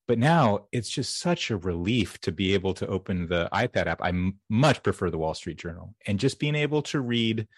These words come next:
uninterrupted, not wanting to jump around a bunch,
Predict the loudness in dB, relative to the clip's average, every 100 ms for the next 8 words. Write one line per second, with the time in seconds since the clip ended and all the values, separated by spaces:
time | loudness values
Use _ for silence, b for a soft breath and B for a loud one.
0 | b _ -2 2 2 2 4 2 2 0
1 | 2 0 2 2 2 0 -2 0 0 2
2 | 2 2 0 -2 -6 -12 -8 -4 -4 -6
3 | -8